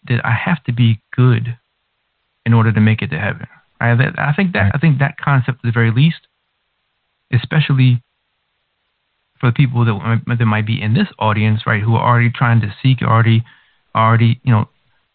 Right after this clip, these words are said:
Speaker 1: already looking for answers, right? That, I
Speaker 2: Right.
Speaker 1: think that concept at the very least should be something that should be very easy to understand and be, you know, comprehensible, right? Is, is that fair?
Speaker 2: Right.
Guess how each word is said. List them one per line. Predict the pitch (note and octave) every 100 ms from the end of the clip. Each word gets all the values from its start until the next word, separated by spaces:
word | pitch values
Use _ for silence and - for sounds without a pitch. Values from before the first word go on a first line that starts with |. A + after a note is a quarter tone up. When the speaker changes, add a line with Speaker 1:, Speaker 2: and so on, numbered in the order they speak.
| _ _ _ _
Speaker 1:
already | B2+ B2+
looking | A#2+ C#3 D#3 - B2+ A#2 -
for | A#2+ A2
answers, | F2+ G#2+ - - - - - _ _ _ _
right? | G2 G#2 - _
That, | -
I | G#2+
Speaker 2:
Right. |
Speaker 1:
think | B2 C3
that | B2 -
concept | - B2+ A#2 A#2 A2
at | G#2
the | G#2+
very | G#2 C3
least | C#3+ -
should | B2+
be |
something | A2+ A#2+ A#2
that | A2
should | G#2+
be | G#2
very | A2 G#2+ -
easy | C#3 C3 C3
to | A#2+
understand | - A2 A2 - A2 A2 G#2 A2+
and | A2+ A2 A2
be, | A2 A#2+ A2+ - _ _ _ _
you | G#2+
know, | G2+ - -
comprehensible, | C#3+ B2+ A2 B2 A#2 F#2+ F#2 - - _ -
right? | A2 -
Is, | -
is | G#2
that | A2+ A2+
fair? | B2+
Speaker 2:
Right. | C#3+ F2+